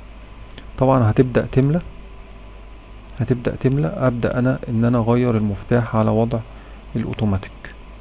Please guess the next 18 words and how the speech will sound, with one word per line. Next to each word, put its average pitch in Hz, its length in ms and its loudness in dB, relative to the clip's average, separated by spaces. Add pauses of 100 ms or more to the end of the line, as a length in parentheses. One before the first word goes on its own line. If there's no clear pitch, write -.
(340)
بس 117 220 2
بص 131 300 -4
ايه 120 60 0
اللي 139 140 0
حاصل 135 300 0
معايا 120 340 2 (340)
كده، 127 160 2
المضخة 117 460 2
هتفصل 117 460 -2
معايا. 107 340 0 (640)
ليه؟ 120 140 4 (380)
لان 127 280 4
الم-، 113 280 2 (160)
المفت-، - 460 -4
ما 120 180 2
وصلش 127 500 0
عند 120 260 2
البي، 104 300 0